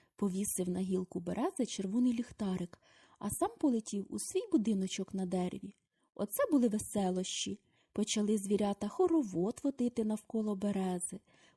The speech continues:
Потім у хованки грали, розбіглись у різні боки. А тут Ойка Вередуха доріжкою йде. Побачила вона ліхтарик і каже: "Ой, який чудовий ліхтарик!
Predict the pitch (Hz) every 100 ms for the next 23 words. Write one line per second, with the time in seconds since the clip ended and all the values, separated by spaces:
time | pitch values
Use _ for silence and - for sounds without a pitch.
0 | - 330 415 392 339 - 262 226 220 -
1 | 214 208 202 196 202 - _ _ 214 247
2 | 220 214 226 202 208 - 214 214 214 240
3 | 220 190 175 190 - _ _ _ _ _
4 | - 175 - - 359 - - _ - 202
5 | 220 - 220 220 226 185 185 - 175 170
6 | 175 165 - 175 180 175 165 175 _ _
7 | _ _ _ 170 160 185 294 370 349 339
8 | 339 339 330 - 311 294 285 - - -
9 | - 214 196 - 214 _ _ _ _ _
10 | _ _ _ _ 403 370 220 214 - -
11 | 233 254 - 330 622 554 370 370 330 311
12 | 302 302 - 277 226 202 190